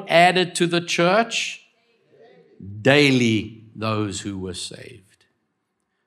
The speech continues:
So you notice that worship's something we do every day. Amen.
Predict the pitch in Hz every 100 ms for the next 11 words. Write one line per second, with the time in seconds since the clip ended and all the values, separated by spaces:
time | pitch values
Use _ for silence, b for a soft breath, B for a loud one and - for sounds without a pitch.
0 | _ - 156 160 180 196 160 - 127 123
1 | 165 165 160 - 151 151 127 123 117 113
2 | 92 113 113 120 65 67 - _ _ _
3 | _ _ _ _ _ _ _ _ _ _
4 | _ _ _ - 156 151 131 156 175 -